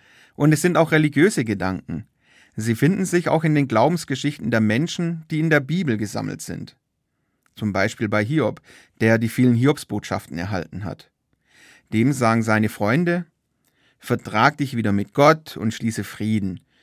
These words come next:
Wenn du das machst, kehrt das Glück zu dir zurück." Oder einmal kommt Jesus bei einem Mann vorbei,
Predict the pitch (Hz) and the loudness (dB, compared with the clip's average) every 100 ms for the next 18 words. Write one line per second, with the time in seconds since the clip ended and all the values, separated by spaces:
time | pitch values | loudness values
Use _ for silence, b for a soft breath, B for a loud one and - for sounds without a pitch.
0 | _ - 139 160 151 175 202 - 170 175 | _ 0 4 4 4 4 4 2 2 2
1 | 160 - 123 117 - - 131 139 - 117 | 0 0 2 2 0 -2 -4 -4 -12 -6
2 | 113 104 104 - - _ _ _ _ _ | -6 -4 -8 -10 -14 _ _ _ _ _
3 | _ _ _ _ _ _ _ _ _ 113 | _ _ _ _ _ _ _ _ _ -2
4 | 107 - 120 180 190 190 - 165 143 127 | 0 2 2 0 -2 -4 0 2 2 2
5 | 160 165 156 127 139 143 135 165 127 107 | 0 0 0 2 2 4 2 2 -2 0
6 | 101 101 | 2 0